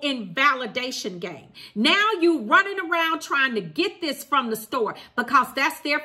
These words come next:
favorite snack. Oh, you going over here to, to the department store because that's their favorite kind of cologne. Now you're driving twenty miles down the, down the road because that's their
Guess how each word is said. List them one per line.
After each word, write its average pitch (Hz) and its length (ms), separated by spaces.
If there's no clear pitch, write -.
favorite 294 440
snack. - 600
Oh, 339 220
you 294 160
going 349 360
over 349 200
here 359 260
to, 320 380
to 392 160
the 320 80
department 285 640
store 240 260
because 247 320
that's - 280
their 330 180
favorite 320 480
kind 311 240
of 320 80
cologne. 311 640
Now 339 220
you're 349 140
driving 330 640
twenty 381 420
miles 339 400
down 320 360
the, 302 80
down 320 320
the 277 60
road 302 440
because 302 360
that's 349 300
their 320 180